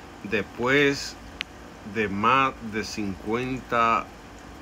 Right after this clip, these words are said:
y pico de años de dictadura,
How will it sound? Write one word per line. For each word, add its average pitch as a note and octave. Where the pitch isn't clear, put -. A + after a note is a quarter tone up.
y A2
pico C3
de G#2+
años A#2
de G2+
dictadura, G2+